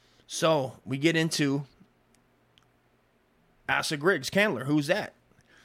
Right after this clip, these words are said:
I mean, he is credited as being the founder of the company, right? Um,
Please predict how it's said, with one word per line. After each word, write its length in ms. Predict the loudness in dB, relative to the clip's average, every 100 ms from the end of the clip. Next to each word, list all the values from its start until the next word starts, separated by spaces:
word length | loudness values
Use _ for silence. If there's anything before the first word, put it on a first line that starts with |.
| _ -6
I 40 |
mean, 200 | -4 -2
he 220 | 0 2
is 120 | 0
credited 360 | 0 2 2 2
as 140 | -2
being 220 | -2 -4 -4
the 60 |
founder 640 | -6 -6 -4 -4 -6 -8 -10 _ -6
of 200 | -4 -4
the 80 | -10
company, 600 | -6 -6 -6 -6 -6 -10 _ _ _ _ _ _ _ _ _ _ _ _ _ _ -8
right? 240 | -2 -2 -4 _ _ _ -6
Um, 720 | -4 -2 -4 -4 -4 -6